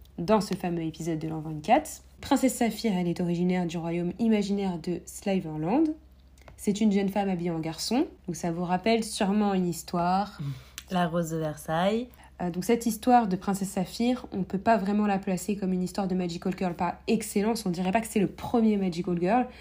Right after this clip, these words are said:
Speaker 1: mais on peut aisément en faire l'un des premiers shoujo de l'histoire, hein. Même si le style, il est très différent des auteurs de l'an vingt-quatre qui apparaîtront après. Donc Mizuku Takahashi,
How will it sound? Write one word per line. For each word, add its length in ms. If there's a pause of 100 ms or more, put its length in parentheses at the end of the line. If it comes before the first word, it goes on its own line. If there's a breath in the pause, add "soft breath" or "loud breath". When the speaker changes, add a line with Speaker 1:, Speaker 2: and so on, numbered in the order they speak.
(140)
Speaker 1:
mais 280
on 80
peut 220 (100)
aisément 580
en 100
faire 280
l'un 160
des 100
premiers 320
shoujo 280
de 60
l'histoire, 440
hein. 80 (540 loud breath)
Même 100
si 160
le 60
style, 340
il 80
est 140
très 240
différent 340
des 140
auteurs 180
de 80
l'an 140
vingt-quatre 460
qui 100
apparaîtront 440
après. 300 (540 loud breath)
Donc 160
Mizuku 540
Takahashi, 800